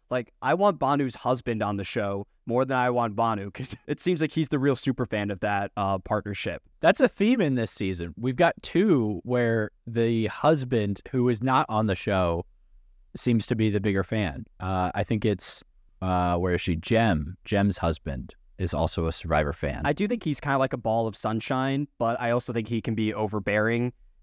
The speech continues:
Speaker 1: and I worry that he'll rub people the wrong way and they'll just get sick of him and vote him out. Plus, I think the Purple Tribe might be the strongest physically, so if they decide,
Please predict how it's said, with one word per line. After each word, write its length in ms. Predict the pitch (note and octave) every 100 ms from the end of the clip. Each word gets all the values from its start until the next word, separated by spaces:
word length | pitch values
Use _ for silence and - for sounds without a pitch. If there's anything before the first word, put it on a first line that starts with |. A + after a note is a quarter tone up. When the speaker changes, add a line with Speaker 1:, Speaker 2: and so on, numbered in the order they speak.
| -
Speaker 1:
and 240 | A2+ G#2+
I 60 | A2
worry 380 | G2+ A2+ A#2 A2+
that 380 | G#2 G#2+ G#2 G2+
he'll 160 | A2+
rub 260 | G2+ G2+ F#2+
people 240 | A2 G2+ G#2+
the 80 |
wrong 260 | G#2 G2 G2
way 200 | G2 G2
and 100 | G2
they'll 100 | G2
just 200 | G2 G2+
get 160 | G#2+ -
sick 220 | - G2+
of 80 | F#2+
him 140 | F#2+
and 120 | F#2+ F#2+
vote 180 | F#2+
him 100 | F2
out. 220 | F2 D2 - _ _ -
Plus, 280 | D#3+ F3+ -
I 80 | D3
think 200 | C#3 E3
the 60 | B2+
Purple 320 | - C#3 C#3+
Tribe 320 | - A#2+ A#2
might 220 | G#2 A#2
be 120 | A#2+ A2
the 140 | A2
strongest 800 | - - G#2+ G2 A2+ A#2+ C3 - -
physically, 640 | D#3 E3+ - E3+ F3 F3+ _ _ _
so 600 | - - A2+ A2+ A2 A2 _ -
if 220 | C#3 - _ -
they 120 | C3
decide, 520 | B2+ B2+ - A2+ A2+